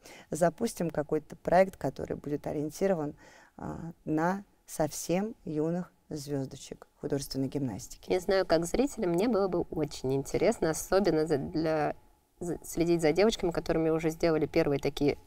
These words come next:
Speaker 2: какие-то шаги, за которыми хочется наблюдать и понимать, возможно, их сомнения, распра-, их путь, потому что мы же видим только их успехи,
Speaker 1: Да.
Speaker 2: а сколько противоречий идет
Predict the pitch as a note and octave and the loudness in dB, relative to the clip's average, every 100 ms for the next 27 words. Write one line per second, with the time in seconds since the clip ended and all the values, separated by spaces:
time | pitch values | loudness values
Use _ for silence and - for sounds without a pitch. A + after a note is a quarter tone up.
0 | - C#3 - - - D#3+ D3 D3+ E3+ E3 | -8 -6 -6 -6 4 4 6 4 2 2
1 | E3 D#3+ D3 - - - - - F3+ - | 2 2 0 -4 -14 -20 -4 2 2 2
2 | - D#3 D#3 D#3+ D#3 D#3+ G#3 A#3 - E3 | 2 2 2 2 2 4 2 2 -2 -4
3 | - E3+ D#3+ F3+ A#3 - - - _ _ | 0 2 2 2 0 -4 -14 -20 _ _
4 | _ _ _ _ _ - E3 E3+ F#3 G3 | _ _ _ _ _ 2 4 4 0 0
5 | E3 D#3+ - - - - F3 D#3+ D#3 D3+ | -2 -2 -4 -6 -4 2 4 6 6 6
6 | D3+ D3 - - _ _ _ _ _ _ | 4 2 -4 -20 _ _ _ _ _ _
7 | - - D#3 - E3+ F#3 G#2+ F3 F3 - | -6 -2 -2 2 6 6 6 2 0 0
8 | G3+ F#3+ - - - - - E3+ F3 E3+ | 2 2 -6 -12 -20 -18 -4 2 2 2
9 | - E3 - - G3 F3+ F3+ E3+ D#3+ D#3+ | 0 -2 -4 2 2 4 4 4 4 4
10 | E3 E3+ E3 - - - _ _ - - | 2 4 2 0 -10 -20 _ _ -2 0
11 | - C4 - D3 - - _ _ _ _ | 6 6 6 0 -2 -10 _ _ _ _
12 | _ _ E3+ D#3 D3+ E3 G3+ F3 - G#3 | _ _ -4 0 0 -2 -2 -2 2 2
13 | F#3+ F3 E3+ - F#3+ F#3+ E3+ - D#3+ E3+ | 2 0 -2 2 4 6 4 4 4 4